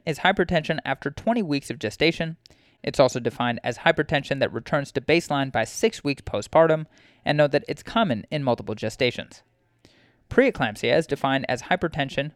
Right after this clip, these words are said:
which is defined as greater than a hundred and forty over ninety millimeters of mercury on two separate occasions, or greater than a hundred and sixty over a hundred and ten millimeters of mercury, plus proteinuria. Eclampsia is defined as preeclampsia plus seizures.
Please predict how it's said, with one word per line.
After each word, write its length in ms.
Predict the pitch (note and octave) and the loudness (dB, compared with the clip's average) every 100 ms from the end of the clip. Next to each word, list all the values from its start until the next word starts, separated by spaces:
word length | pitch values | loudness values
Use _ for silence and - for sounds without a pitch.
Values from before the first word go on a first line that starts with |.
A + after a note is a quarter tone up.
| - | -8
which 180 | C#3 A#2+ | -8 -8
is 60 | |
defined 340 | - A2 A#2 A2+ | -8 -4 -2 -2
as 140 | A#2+ | -2
greater 240 | - C3 | 4 4
than 160 | B2 A#2+ | 4 0
a 60 | A#2 | 0
hundred 260 | F3 E3+ | 0 0
and 160 | D#3 D3 | -6 2
forty 260 | D#3 D3+ - | 4 4 0
over 200 | B2 A#2+ | -4 -4
ninety 300 | B2 D#3+ D3+ | -2 -2 0
millimeters 480 | C3+ B2 A#2+ A#2 | -2 0 -2 -4
of 80 | G#2 | -6
mercury 420 | A#2+ D3+ C#3+ C#3 - | -6 -4 -2 -2 -4
on 120 | B2+ | -8
two 180 | - G3 | -4 -2
separate 280 | - - G2 | 0 0 -2
occasions, 480 | - D#3 D#3+ D#3 - _ _ | -2 -2 -2 -6 -10 _ _
or 280 | - F3+ F3+ | 4 6 6
greater 280 | - C#3+ C#3 | 4 4 4
than 140 | C3 | 2
a 40 | B2 | 0
hundred 300 | G3 G3 D#3+ | 0 0 0
and 120 | C3+ | -4
sixty 320 | C#3 - B2+ | -6 -4 -2
over 220 | G#2+ A2 | -2 -2
a 40 | G#2 | -4
hundred 240 | A#2+ A2 | -4 -4
and 140 | A2 | -6
ten 200 | - G#3+ | -4 -2
millimeters 460 | F#3 A2+ G#2 G2+ G#2+ | 0 -2 -4 -8 -10
of 80 | G2+ | -10
mercury, 420 | G2+ G2 A2 D3 _ _ _ | -10 -6 -4 -4 _ _ _
plus 220 | - G3+ - | 0 0 2
proteinuria. 600 | - G#2+ B2 B2 G#2 - _ _ _ _ _ - _ _ _ | 0 0 2 0 0 -6 _ _ _ _ _ -20 _ _ _
Eclampsia 640 | C#3 - A#3+ A3+ C3 A2+ B2+ - | -4 -2 -2 -2 -2 -2 -4 -2
is 120 | D3+ | -2
defined 400 | D3 - D3 D3+ - | -2 -2 0 -2 -2
as 120 | D3 | -4
preeclampsia 760 | - B3 A3 - G#2 - A2+ - | -2 -2 -2 -2 -4 -2 -4 0
plus 180 | C#3 | -2
seizures. 480 | - E3 B2 D#2 - | 0 -4 -4 -8 -12